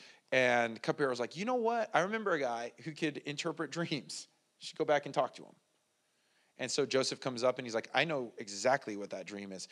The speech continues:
You have two dreams, but they're actually only one thing. And the fact that it's been said twice,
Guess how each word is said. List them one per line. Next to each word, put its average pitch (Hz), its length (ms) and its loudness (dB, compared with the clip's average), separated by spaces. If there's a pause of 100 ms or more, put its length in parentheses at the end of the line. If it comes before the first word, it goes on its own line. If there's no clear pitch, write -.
(220)
You 135 80 2
have 135 100 2
two 190 220 2
dreams, 160 340 2
but - 100 -6
they're 135 120 6
actually 143 220 0
only 131 140 0
one 131 300 0
thing. 113 360 -4
And 123 140 -4
the 113 60 -2
fact 185 440 6 (200)
that 131 140 6
it's 120 100 -4
been 135 220 4
said 180 320 10
twice, 156 640 10